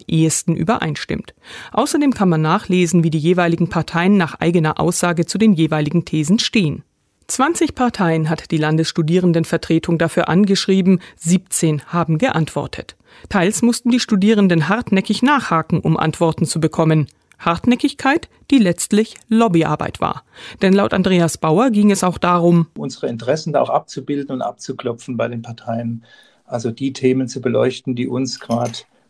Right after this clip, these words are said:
Speaker 2: hochschulpolitisch so umtreiben.
Speaker 1: Nicht alle Parteien hätten sich gleich viel Mühe mit dem Anliegen der Studierenden gemacht. Manche Parteien hätten sehr knapp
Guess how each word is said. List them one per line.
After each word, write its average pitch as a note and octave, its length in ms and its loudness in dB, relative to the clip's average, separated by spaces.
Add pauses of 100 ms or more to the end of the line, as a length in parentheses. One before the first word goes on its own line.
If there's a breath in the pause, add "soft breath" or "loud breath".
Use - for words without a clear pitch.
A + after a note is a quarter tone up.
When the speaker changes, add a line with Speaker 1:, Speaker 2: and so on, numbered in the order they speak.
Speaker 2:
hochschulpolitisch A#2 800 -4
so A#2+ 140 -6
umtreiben. A2+ 680 -4 (160)
Speaker 1:
Nicht - 360 0
alle F#3+ 180 2
Parteien G3+ 500 0
hätten F#3+ 240 2
sich F#3 220 -2
gleich E3 320 0
viel G3 200 4
Mühe G3+ 380 6
mit D#3+ 260 -2
dem D#3 120 -2
Anliegen D3+ 400 0
der D3+ 120 0
Studierenden D#3 600 0
gemacht. - 460 -4 (280 loud breath)
Manche G3 300 2
Parteien E3 460 0
hätten E3+ 240 0
sehr D3 180 -4
knapp F#3 400 -2